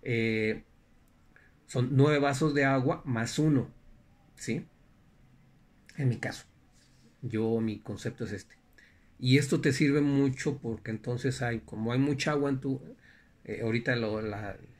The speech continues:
lo que son las vías respiratorias, ocupamos tener mucha agua en nuestro cuerpo para que se eliminen todos esos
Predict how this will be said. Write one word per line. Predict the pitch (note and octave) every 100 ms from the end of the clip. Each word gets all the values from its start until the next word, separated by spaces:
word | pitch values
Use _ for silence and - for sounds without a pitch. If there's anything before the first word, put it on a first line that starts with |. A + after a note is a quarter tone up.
| _
lo | A2+ A2
que | -
son | - C3
las | C3
vías | A#2+ B2+
respiratorias, | B2+ B2+ C3 A#2+ A#2 C#3 C3+ A#2
ocupamos | - A2+ A2+ A2+ A2+ A#2
tener | - G2+ G#2 G#2
mucha | A#2+ B2+ C3
agua | A#2 A#2
en | B2
nuestro | A2+ D3
cuerpo | C3+ C3+ B2 E3 - - - - _ - -
para | G#2 G2
que | - A2
se | A2
eliminen | G2+ G#2 A2 A2 G#2+ A2
todos | - G#2+ A2 G2+
esos | G#2+ - - - -